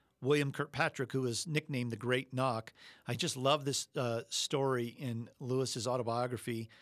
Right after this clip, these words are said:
when, uh, he was heading off to, um, live at William Kirkpatrick's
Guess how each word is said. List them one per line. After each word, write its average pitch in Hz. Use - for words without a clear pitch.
when, 123
uh, 120
he 143
was 135
heading 143
off 131
to, 120
um, 117
live 131
at 139
William 139
Kirkpatrick's 131